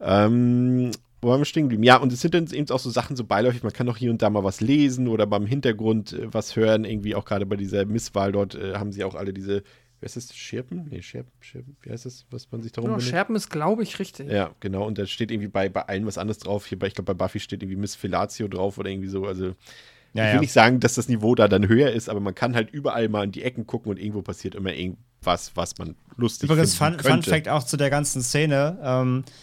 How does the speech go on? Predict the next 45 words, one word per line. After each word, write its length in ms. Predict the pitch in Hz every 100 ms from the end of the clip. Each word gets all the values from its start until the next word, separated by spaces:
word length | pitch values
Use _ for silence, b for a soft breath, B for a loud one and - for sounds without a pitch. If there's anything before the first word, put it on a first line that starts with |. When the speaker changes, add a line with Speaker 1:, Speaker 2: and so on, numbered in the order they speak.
| B
Speaker 3:
ich 60 | -
hab 140 | 127
neulich 440 | 131 143 170 156 98
auch, 220 | 143 135
oder 100 | 131
auf 60 | 123
jeden 100 | 127
Fall 100 | 120
dieses 300 | 139 139 -
Jahr, 260 | 139 143 -
erst 240 | 131 -
verstanden, 640 | 135 - 131 147 156 139 123
wo 120 | 127
der, 240 | 127 113
wo 120 | 127
da 160 | 123 120
der 100 | 117
Gag 240 | 113 139 -
herkommt. 500 | 104 - 107 104 - B B B -
Oder 120 | 113
beziehungsweise, 840 | 110 127 120 120 120 117 107 107
wo 60 | 117
die 60 | 117
ganze, 180 | 123 117
wo 40 |
die 60 | 123
ganze 200 | 123 117
Szene 320 | - 135 131
herkommt. 460 | 107 110 117 131 - B B
Weil 140 | - 113
Speaker 2:
Darf 80 | 117
Speaker 3:
die, 60 |
Speaker 2:
ich 100 | 120
raten? 280 | 131 147 269
Speaker 3:
weil, 200 | 123 - -
ja? 220 | 117 156 - -
Speaker 1:
Welche 240 | 98 113
jetzt? 320 | 92 87 -
Speaker 2:
Ist 140 | 156 254
es, 160 | - - _ -
ist 160 | -
das 120 | 240
nicht 160 | 208 -
Urban 180 | 156 143
Legend? 420 | 139 - 320 -